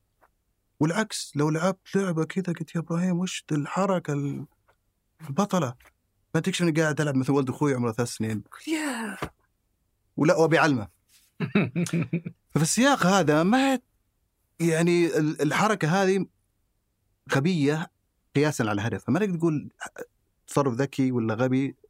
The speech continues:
Speaker 1: هو نسبة إلى هدف. عادة لا يقول: "هذا، هذا تصرف ذكي ولا غبي"، تلقى يقيس على أهدافه هو.
Speaker 2: مم.
Speaker 1: بس الأهداف هنا مشكلة. ترى ما في شيء اسمه هدف ذكي وهدف غبي. الهدف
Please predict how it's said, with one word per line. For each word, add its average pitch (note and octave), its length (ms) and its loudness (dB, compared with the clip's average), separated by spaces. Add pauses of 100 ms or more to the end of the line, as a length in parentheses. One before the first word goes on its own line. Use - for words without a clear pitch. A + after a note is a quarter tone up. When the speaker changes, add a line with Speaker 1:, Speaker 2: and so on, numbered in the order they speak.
Speaker 1:
هو D3 240 2
نسبة D#3 320 -2
إلى A#2+ 180 -2
هدف. G#2+ 220 -6 (420)
عادة D3 240 2
لا D#3 280 2
يقول: C3 140 0
"هذا، C3 280 0 (240)
هذا C3+ 120 2
تصرف C3 380 -2
ذكي B2+ 200 -2
ولا A#2 120 0
غبي"، C3 320 0 (340)
تلقى C3+ 140 2
يقيس C3+ 260 -2
على G#2+ 140 0
أهدافه G#2+ 280 -6
هو. F#2+ 160 -8 (320)
Speaker 2:
مم. G#2 260 -4 (640)
Speaker 1:
بس C3 160 0
الأهداف F3 720 0
هنا F3+ 160 2
مشكلة. B2+ 480 -4
ترى C3+ 120 2
ما E3+ 160 2
في G3+ 80 -2
شيء F3 140 0
اسمه C3+ 200 0
هدف C3 300 0
ذكي B2+ 280 0
وهدف A2+ 280 -2
غبي. F#2+ 260 -4 (420)
الهدف D#3+ 500 0